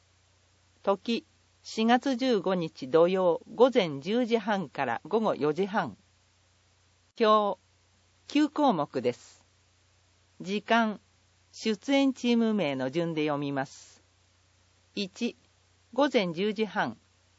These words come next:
てるてるキッズ。二、午前十一時、ダブリューディー、ダンスファクトリー。三、午前十一時半、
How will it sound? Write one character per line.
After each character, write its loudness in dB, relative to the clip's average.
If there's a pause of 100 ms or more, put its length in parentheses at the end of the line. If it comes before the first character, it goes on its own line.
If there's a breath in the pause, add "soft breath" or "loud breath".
(120)
て 0
る 0
て 0
る -4
キ -4
ッ -14
ズ。 -12 (1200)
二、 -2 (420)
午 6
前 -2
十 -2
一 -6
時、 -12 (720)
ダ 2
ブ -2
リ 0
ュ 0
ー -6
デ -4
ィ -2
ー、 -20 (280)
ダ 4
ン 0
ス -4
フ 0
ァ 4
ク -18
ト 2
リ -6
ー。 -18 (1080)
三、 0 (560)
午 0
前 0
十 -2
一 -4
時 -2
半、 -8